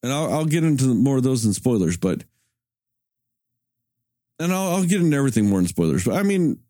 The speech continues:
like I said, I've just, this show's very much a mixed bag, but, um,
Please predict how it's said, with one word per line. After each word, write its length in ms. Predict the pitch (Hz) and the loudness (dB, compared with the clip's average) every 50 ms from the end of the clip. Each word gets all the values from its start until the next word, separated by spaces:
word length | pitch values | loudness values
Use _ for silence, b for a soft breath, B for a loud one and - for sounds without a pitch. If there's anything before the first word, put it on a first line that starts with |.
| _ _ _ _ _ _ - | _ _ _ _ _ _ -4
like 120 | - 156 | -4 0
I 100 | - 156 | 0 0
said, 180 | 131 - 151 139 | 0 0 0 0
I've 120 | 143 156 | 0 0
just, 280 | 160 180 160 - - - - - | 0 0 0 -2 -4 -10 -2 -2
this 340 | 147 165 - - - - | 0 0 0 -2 -4 -4
show's 260 | - - 202 202 196 165 | 0 0 0 0 0 0
very 180 | 156 190 196 | 0 0 0
much 180 | 190 185 180 - | 0 -2 0 -2
a 20 | |
mixed 200 | 185 185 175 175 | -2 -2 -2 -2
bag, 340 | - 190 196 185 151 117 110 | -2 -2 0 0 -2 -2 -2
but, 120 | 123 120 - 123 - _ _ _ _ _ _ _ _ _ _ _ _ _ _ _ _ _ _ _ - 139 | -2 -2 -4 -6 -14 _ _ _ _ _ _ _ _ _ _ _ _ _ _ _ _ _ _ _ -8 -6
um, 520 | 151 165 165 160 156 147 143 131 110 - | -4 -2 -2 0 0 2 2 0 0 -4